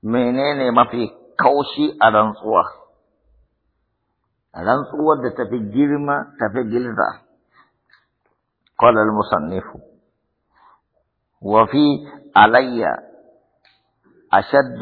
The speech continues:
ما أخذ أحد على أحد." Ta-, ta-, in yace alayya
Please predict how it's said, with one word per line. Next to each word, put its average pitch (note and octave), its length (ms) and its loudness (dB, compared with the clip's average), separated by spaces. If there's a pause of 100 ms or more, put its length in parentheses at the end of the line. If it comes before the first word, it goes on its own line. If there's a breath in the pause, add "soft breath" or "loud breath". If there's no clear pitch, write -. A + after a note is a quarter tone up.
(160)
ما G#2 160 4
أخذ G#2+ 480 2
أحد F2+ 360 2 (720)
على F#2+ 200 2
أحد." F2 360 0 (2750)
Ta-, F#2+ 240 -6
ta-, G2 640 -4
in F3 180 0
yace D3+ 460 0 (320 loud breath)
alayya B2 640 6